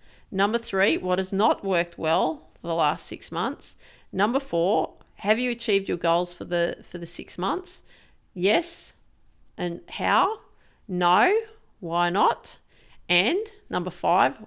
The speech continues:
what's next? So I want you to give yourself some time to work through, through, through these questions and get yourself ready to reset yourself for the rest of the year. Uh, so, uh, when you listen to the next episode,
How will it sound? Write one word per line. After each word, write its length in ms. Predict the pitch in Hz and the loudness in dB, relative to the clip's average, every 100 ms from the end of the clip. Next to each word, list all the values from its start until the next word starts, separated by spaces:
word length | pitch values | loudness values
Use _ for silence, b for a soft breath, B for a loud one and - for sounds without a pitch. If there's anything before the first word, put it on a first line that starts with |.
| - | -8
what's 380 | 170 - - | -6 -6 -6
next? 580 | 185 185 - - - - - _ _ - b b | -4 -4 -6 -14 -20 -20 -20 _ _ -20 b b
So 120 | - 185 | 0 4
I 20 | |
want 260 | 214 247 | 4 4
you 60 | 311 | 4
to 80 | 285 | 2
give 180 | 254 240 | 2 -2
yourself 340 | 240 247 220 | -2 0 -2
some 160 | - 202 | -4 -4
time 320 | - 202 202 | 0 0 0
to 140 | - | -2
work 280 | 180 180 180 | 0 0 0
through, 680 | - 196 190 185 175 - - | -2 0 2 2 0 -4 -14
through, 280 | - - 180 | -16 -8 -8
through 280 | - 185 180 | -4 -2 0
these 240 | 175 175 | -2 -6
questions 720 | - 185 - 247 330 381 - B B B - | -6 -8 -6 -4 -4 -4 -6 B B B -4
and 180 | 185 | -2
get 300 | 180 202 233 | 4 4 4
yourself 560 | 247 254 - 220 180 175 | 2 0 0 0 0 -2
ready 440 | 170 160 165 240 | -4 -2 -2 -4
to 240 | - - 185 | -8 -6 -4
reset 560 | 180 196 220 - - | 2 2 2 -2 -4
yourself 400 | - 190 - 170 | -2 -4 -4 -6
for 100 | - | -6
the 120 | 180 170 | -6 -4
rest 280 | 165 - | -6 -8
of 60 | 170 | -10
the 100 | 165 | -8
year. 300 | 160 185 339 349 B B B | -4 -2 -2 -4 B B B
Uh, 400 | - 185 175 175 | 0 4 4 2
so, 640 | 175 - 180 180 180 175 - | 0 2 4 4 2 0 -2
uh, 340 | - 175 165 - | 0 2 2 -2
when 320 | 175 196 220 | 0 0 2
you 180 | 233 185 | 0 2
listen 280 | 190 - | 0 0
to 80 | 180 | -4
the 100 | - | -2
next 260 | 170 160 - | -2 -2 -2
episode, 680 | - - 185 170 185 240 | -4 -2 0 2 2 0